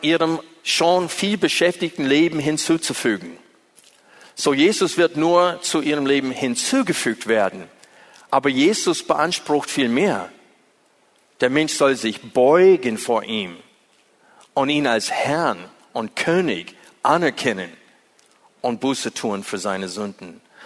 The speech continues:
Und bis das geschieht, ist der Mensch nicht wiedergeboren,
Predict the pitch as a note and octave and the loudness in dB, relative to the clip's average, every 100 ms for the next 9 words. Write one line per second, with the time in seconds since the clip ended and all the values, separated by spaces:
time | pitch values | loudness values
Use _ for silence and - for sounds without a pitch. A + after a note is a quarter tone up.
0 | - B2+ B2 C#3 C3+ - D#3 A3 - - | -10 -6 0 0 0 2 2 2 0 0
1 | D#3 - G3+ D3+ - - - - _ _ | 0 0 0 -2 -4 -14 -18 -20 _ _
2 | - A3 - D4+ G3 C3+ A2+ B2 A2+ B2+ | -2 -2 0 0 2 0 0 -4 -4 -2
3 | A2+ G#2+ G2+ G2+ F#2+ F#2 | -2 -2 -2 0 0 -2